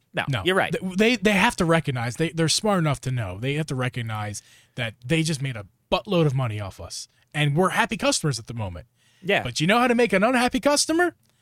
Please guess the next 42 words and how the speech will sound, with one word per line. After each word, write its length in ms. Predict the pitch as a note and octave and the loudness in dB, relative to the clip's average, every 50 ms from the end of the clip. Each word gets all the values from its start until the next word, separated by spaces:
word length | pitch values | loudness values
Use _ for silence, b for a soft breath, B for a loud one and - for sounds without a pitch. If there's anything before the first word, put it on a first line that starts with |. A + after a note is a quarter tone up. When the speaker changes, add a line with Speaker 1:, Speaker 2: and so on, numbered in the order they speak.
| _ _ _ _ _ _ _ | _ _ _ _ _ _ _
Speaker 2:
Say, 360 | - - - G#3 G3+ G3+ G3 - | -2 2 4 4 4 2 0 0
Speaker 1:
Tell 160 | - F#3+ - - | 2 4 4 6
Speaker 2:
"All 80 | - | 6
Speaker 1:
it, 40 | G#4 | 4
Speaker 2:
that 80 | F4 D4+ | 4 4
money, 260 | D#4 E4 F4 F4+ F4 | 4 4 4 4 2
Speaker 1:
yeah. 60 | D4+ | 2
Speaker 2:
all 200 | - A3+ D4 E4 | 2 2 4 4
that 140 | F#4 F4 B3+ | 4 4 4
money 180 | C4+ C#4+ D#4 E4 | 2 2 4 4
you 100 | E4 D#4 | 4 4
spent 400 | - - - D4+ D#4 E4 C#4+ - _ _ _ _ _ _ _ _ _ _ _ _ | 2 2 2 2 2 2 0 -4 _ _ _ _ _ _ _ _ _ _ _ _
just 200 | - C#4+ - - | 0 2 2 2
not 140 | D4+ D4+ - | 2 2 2
too 100 | D4+ D4 | 4 4
long 200 | C#4+ D4 C#4+ B3+ | 4 2 2 2
ago 180 | C4 C#4 C#4+ C#4+ | 2 2 2 2
for 140 | - B3+ | 2 2
the 80 | A3+ G#3+ | 2 2
Switch 180 | - C#4 - - | 0 0 2 2
oled 320 | A#3+ B3+ C4 C4 C4+ B3 | 2 4 4 4 2 2
that 100 | A3 F#3 | 2 0
came 160 | - A3+ A3+ A#3 | 0 0 0 2
out, 120 | A3 G3+ | 2 2
what, 160 | G3+ E3+ D3+ | 2 0 0
not 160 | D#3+ F3 F#3 | -2 -2 -2
even 140 | G3+ F#3+ F3+ | -2 -2 -2
two 100 | - G3+ | -2 -2
years 160 | G3+ G#3+ G#3+ | -2 -2 0
ago 140 | G3 G#3 G#3 | 0 0 -2
at 80 | G3+ G3+ | 0 0
that 120 | G3+ G#3 | -2 -2
Speaker 1:
Yeah, 100 | D3+ D#3+ | 0 0
Speaker 2:
point?" 100 | G#3+ A3 | 0 2
Speaker 1:
like, 160 | C#3+ D#3 D3 | 2 0 0
"Hey, 160 | A3 A#3+ G3+ F#3+ | 0 0 2 2
we 100 | F#3 F3+ | 2 2
got 180 | G3 F#3+ F#3 | 2 2 4
this 140 | - G#3 G3+ | 4 4 4
Speaker 2:
Um, 80 | G3 F#3 | 4 4
Speaker 1:
cool 220 | G#3+ C4 C#4+ C4 | 4 4 4 2
thing, 500 | - - D4+ D#4+ D4+ A#3+ D#3 G#2+ F2+ | 2 2 2 4 4 4 2 0 -4